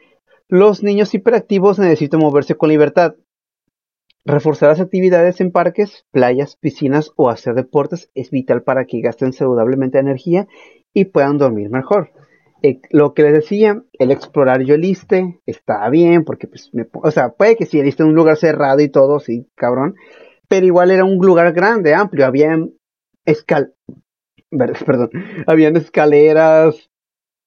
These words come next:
eh, eh, escaleras, <laughs> pasillos largos, cortos, puertas, y es como que, "Ay, guau, genial,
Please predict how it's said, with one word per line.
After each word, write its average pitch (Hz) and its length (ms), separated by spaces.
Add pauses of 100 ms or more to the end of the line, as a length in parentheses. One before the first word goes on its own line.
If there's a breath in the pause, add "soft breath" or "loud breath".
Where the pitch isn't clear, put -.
(280)
eh, 131 580 (500)
eh, 117 380 (160)
escaleras, 170 720
<laughs> 220 640
pasillos 165 720
largos, 156 500
cortos, 156 520
puertas, 151 460
y 160 40
es 143 80
como 156 180
que, 156 100
"Ay, 202 260
guau, 190 340
genial, 160 420